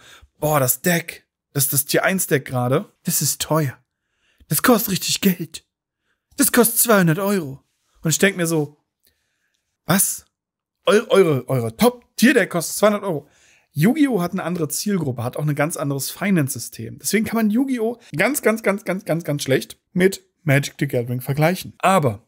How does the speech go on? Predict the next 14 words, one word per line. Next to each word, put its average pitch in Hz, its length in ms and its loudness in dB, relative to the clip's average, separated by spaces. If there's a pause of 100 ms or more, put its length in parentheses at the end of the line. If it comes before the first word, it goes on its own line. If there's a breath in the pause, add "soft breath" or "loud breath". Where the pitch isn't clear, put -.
(120)
man 151 160 2
kann 196 200 2
trotzdem 190 400 0
sagen, 160 200 0
es 139 80 -2
ist 139 100 -8
beides 147 280 2
Pappe, - 300 -6 (560)
kostet - 180 -12
beides 135 260 0
Geld, 151 300 0 (460)
machen 123 260 0
wir 113 60 0
mal. 104 200 -12